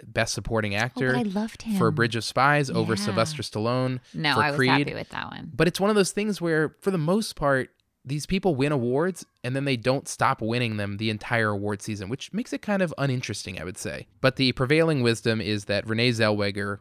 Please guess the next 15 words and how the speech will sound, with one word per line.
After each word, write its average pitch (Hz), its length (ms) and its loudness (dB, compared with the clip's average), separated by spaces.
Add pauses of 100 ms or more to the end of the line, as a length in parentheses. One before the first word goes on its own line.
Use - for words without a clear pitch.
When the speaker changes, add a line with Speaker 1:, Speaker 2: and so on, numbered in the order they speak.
Speaker 1:
will 107 220 -2
win 104 340 -2
for 104 200 -4
Judy. - 200 2
Speaker 2:
Really? 208 600 4
Speaker 1:
Yes, - 200 -2
she's 123 300 -2
been 117 260 -2 (280)
Speaker 2:
What's 240 240 -2
Judy? - 520 -6 (200)
Speaker 1:
Judy 160 260 2
is 147 120 2
about 127 180 2
Judy 123 180 -2
Garland. 113 480 -2